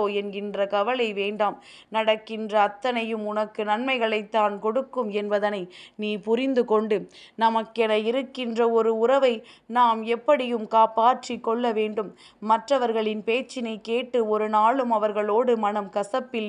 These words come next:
ஈடுபடக்கூடாது என்பதனை உணர்ந்து நடந்தால் போதும். உன்னுடைய அந்த உயிரான உறவின் மனதில் இருக்கின்ற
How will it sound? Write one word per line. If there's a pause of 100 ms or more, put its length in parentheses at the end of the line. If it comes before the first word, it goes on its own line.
ஈடுபடக்கூடாது (400)
என்பதனை
உணர்ந்து
நடந்தால்
போதும். (300)
உன்னுடைய
அந்த
உயிரான
உறவின்
மனதில்
இருக்கின்ற